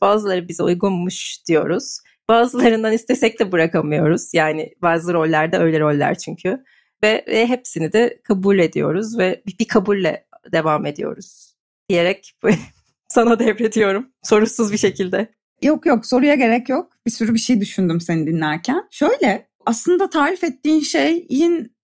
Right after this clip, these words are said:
Speaker 2: yani bu rol meselesine eşlik eden çok temel bir şey var. Sen de adını koymadın, onu anlattın gibime geliyor. Beklenti. Bütün roller bir takım beklentileri beraberinde getiriyor. Hatta yani bir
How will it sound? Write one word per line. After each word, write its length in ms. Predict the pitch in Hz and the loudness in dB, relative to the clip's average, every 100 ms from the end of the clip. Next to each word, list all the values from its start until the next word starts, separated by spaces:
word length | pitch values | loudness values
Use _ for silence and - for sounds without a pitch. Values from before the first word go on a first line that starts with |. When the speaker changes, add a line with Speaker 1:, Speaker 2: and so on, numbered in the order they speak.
| - | -4
Speaker 2:
yani 320 | 208 175 175 | 0 2 2
bu 120 | 240 | 4
rol 220 | 254 269 | 4 4
meselesine 600 | 311 262 247 226 - 254 | 4 2 2 -4 -4 -4
eşlik 240 | 233 - 262 | -2 -4 -4
eden 240 | 202 254 | -2 -2
çok 200 | 262 240 | -2 -4
temel 280 | 226 226 220 | 0 2 0
bir 40 | |
şey 200 | 202 208 | -2 -2
var. 120 | 170 170 | -2 0
Sen 240 | 202 202 | 0 0
de 40 | |
adını 280 | 196 180 202 | 0 0 -2
koymadın, 480 | 202 220 202 - 247 | 0 0 0 0 -2
onu 320 | 247 208 226 | 0 2 2
anlattın 600 | 185 160 151 - 170 175 | 2 -2 -6 -2 0 0
gibime 340 | 165 156 151 143 | -4 -4 -4 -2
geliyor. 360 | 143 139 180 320 - - | -2 0 0 -2 -4 -2
Beklenti. 760 | 220 226 180 156 151 139 - _ _ - | 0 0 -2 -2 -6 -12 -14 _ _ -8
Bütün 380 | 240 - 349 370 | -6 0 2 4
roller 500 | 233 202 180 240 370 - | 4 4 2 2 -2 -6
bir 100 | - | -6
takım 260 | 202 277 | 0 2
beklentileri 640 | 233 220 180 170 170 156 143 | 2 2 0 0 -2 -2 -2
beraberinde 600 | 135 143 123 117 139 131 | -2 -2 -2 -6 -6 -8
getiriyor. 600 | 120 - - 113 220 370 _ _ _ 226 | -8 -14 -8 -2 -2 -4 _ _ _ -4
Hatta 440 | 320 - 262 269 | -4 0 0 2
yani 500 | 370 269 233 247 233 _ - | 0 0 2 2 0 _ -4
bir 260 | 240 208 | -2 -2